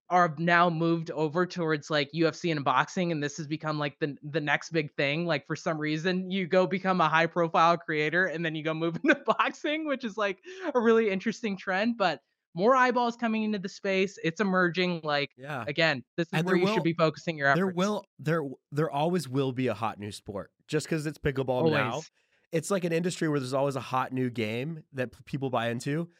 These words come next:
Speaker 2: I just read about a card game that's blowing up in America. Have you had, did you hear about that on the Morning Brew, in the Morning Brew today? It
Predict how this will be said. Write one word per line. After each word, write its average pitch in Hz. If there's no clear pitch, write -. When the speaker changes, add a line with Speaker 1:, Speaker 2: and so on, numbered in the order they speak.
Speaker 2:
I 143
just 180
read 175
about 143
a 113
card 151
game 110
that's 104
blowing 113
up 104
in 104
America. 95
Have 139
you 170
had, 170
did 147
you 156
hear 147
about 165
that 160
on 160
the 139
Morning 135
Brew, 127
in 135
the 131
Morning 131
Brew 131
today? 156
It 180